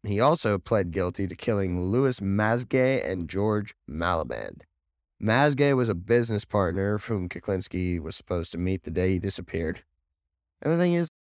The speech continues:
he was good at covering this up. At the same time, it's like all these people, the, the way they tracked him down was basically like, "Who's the last person he went to see?"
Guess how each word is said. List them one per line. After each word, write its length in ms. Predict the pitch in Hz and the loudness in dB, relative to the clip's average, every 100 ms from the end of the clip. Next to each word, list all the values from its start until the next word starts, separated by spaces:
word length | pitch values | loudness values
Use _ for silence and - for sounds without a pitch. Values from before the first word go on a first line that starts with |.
| _ _ _ - | _ _ _ 2
he 60 | |
was 120 | 339 254 | 4 4
good 200 | 143 147 | 0 0
at 80 | |
covering 340 | - 143 135 127 | 4 4 4 2
this 160 | 104 | 2
up. 180 | 117 117 | 2 2
At 100 | 113 | -2
the 60 | - | -2
same 220 | 160 156 | 2 2
time, 260 | 147 123 131 | 4 2 2
it's 120 | 117 | -2
like 120 | 87 | -2
all 240 | 82 107 | 2 4
these 220 | 117 123 - | 4 2 0
people, 340 | 117 113 131 | -2 0 0
the, 280 | 113 101 98 | 0 0 0
the 100 | 107 | 0
way 160 | 113 | 2
they 160 | 127 127 | 2 0
tracked 320 | - 104 101 | 2 0 0
him 120 | 104 | -2
down 200 | 92 87 | -2 -2
was 100 | 104 | -2
basically 380 | - 101 - 98 | -2 -4 -2 -2
like, 120 | 92 | -2
"Who's 160 | 143 139 | -4 -2
the 80 | 127 | 0
last 340 | 120 120 113 | 4 4 2
person 300 | 127 113 - | 0 -2 -2
he 60 | 117 | -2
went 200 | 113 - | -2 -4
to 60 | |
see?" 340 | 117 143 120 | -6 -2 -2